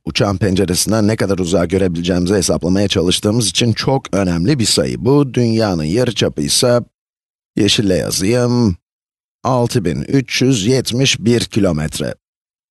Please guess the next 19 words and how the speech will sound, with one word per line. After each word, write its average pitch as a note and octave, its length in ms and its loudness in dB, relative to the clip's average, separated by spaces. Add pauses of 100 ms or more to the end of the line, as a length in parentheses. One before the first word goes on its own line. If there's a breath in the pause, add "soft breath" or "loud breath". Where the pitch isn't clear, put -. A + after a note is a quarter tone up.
(480)
Aslında F#2 480 -2
tabii G#2 340 0
ki G#2 140 0
dünyanın F#2 340 0
yarıçapı F#2 480 0
her A2 220 0
yerde F2 320 -2
aynı G2+ 420 -2
değil F2+ 240 0
ama F2 220 0
bu D#3+ 120 2
problem G2 420 0
özelinde E2 580 -2
dünyanın B2 520 0
tam D3 460 -2
bir C#3+ 120 2
küre C3 320 2
olduğunu G2+ 440 2
varsayacağız. D#2+ 720 0